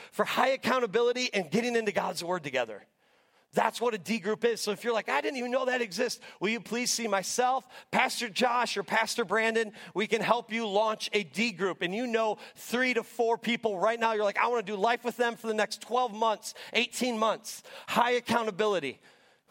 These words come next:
Get into a D group, launch a D group. And again, it's all scripture-based. It's not the new Beth Moore study or Craig Rochelle. It is all scripture-based study. And then here's the new program I <laughs> told you about. Um,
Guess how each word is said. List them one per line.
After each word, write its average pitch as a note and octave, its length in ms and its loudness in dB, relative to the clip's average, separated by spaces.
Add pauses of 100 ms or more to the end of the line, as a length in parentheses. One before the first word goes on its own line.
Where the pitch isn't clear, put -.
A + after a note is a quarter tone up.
(300)
Get A#3+ 200 4
into B3 220 0
a A3+ 60 2
D G#3+ 240 0
group, F#3 280 -2
launch A3 300 0
a A#3 60 -2
D G3 240 0
group. F3+ 260 -2
And F3 100 2
again, F#3+ 240 0
it's E3+ 240 -6
all G#3+ 240 0
scripture-based. G3+ 880 -4
It's D#3+ 200 -12
not F#3+ 240 0 (360)
the D#3 140 -6
new F3 240 -6 (200)
Beth F#3+ 200 -2
Moore F#3 220 -2
study F3+ 380 -2
or D3+ 60 -4
Craig F3+ 300 -4
Rochelle. D#3 400 0
It E3 120 -6
is E3 200 -6
all G#3+ 240 2
scripture-based F#3 840 -4 (180)
study. D3+ 480 -2 (420)
And D#3+ 100 -2
then F#3 100 0
here's F#3 220 -2
the E3+ 100 -6
new E3 120 -6
program C#3+ 440 -4
I B2 80 -6 (140)
<laughs> - 140 -20
told C3+ 320 -10
you A#2+ 140 -16 (180)
about. C3+ 280 -10 (340)
Um, F3 300 2